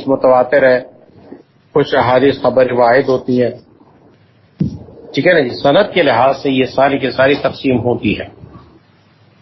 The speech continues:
اب جو بخاری شریف ہم پڑھ رہے ہیں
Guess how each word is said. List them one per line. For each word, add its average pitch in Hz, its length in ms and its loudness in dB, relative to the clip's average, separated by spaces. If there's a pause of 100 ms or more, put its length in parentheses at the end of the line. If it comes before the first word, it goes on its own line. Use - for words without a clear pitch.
(1000)
اب 151 220 0
جو 151 100 2
بخاری 139 400 2
شریف 156 320 2
ہم 139 120 0
پڑھ 135 260 2
رہے 147 240 2
ہیں 143 60 -4